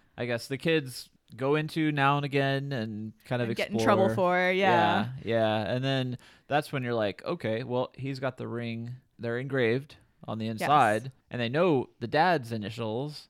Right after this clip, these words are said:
Speaker 1: So
Speaker 2: Yes.
Speaker 1: it's like the moment of, uh, Gino's, like, polishing the ring off to kinda see what it says, and
Speaker 2: Yeah.
Speaker 1: you're like, <gasps> "Who is it gonna be?"
Speaker 2: Yeah.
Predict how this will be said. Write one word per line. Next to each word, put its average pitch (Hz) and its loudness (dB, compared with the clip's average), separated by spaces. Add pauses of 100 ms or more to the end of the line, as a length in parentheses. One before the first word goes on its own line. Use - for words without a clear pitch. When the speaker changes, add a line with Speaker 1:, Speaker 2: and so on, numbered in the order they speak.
(140)
Speaker 1:
So - -14
Speaker 2:
Yes. 131 -4
Speaker 1:
it's 127 -6
like 135 2
the 123 -6
moment 123 -2
of, 113 -2
uh, 107 0 (320)
Gino's, 120 -2
like, 117 -4
polishing 135 0
the 135 -2
ring 135 -2
off 131 -4
to 135 -6
kinda 127 -4
see 147 -8
what 135 -2
it - -6
says, 131 -2
and 135 -6
Speaker 2:
Yeah. 156 -6
Speaker 1:
you're 131 -2
like, 127 -4
<gasps> 196 -8
"Who 170 2
is 165 -4
it 175 -4
gonna 196 -2
be?" 202 -2 (380)
Speaker 2:
Yeah. 185 -10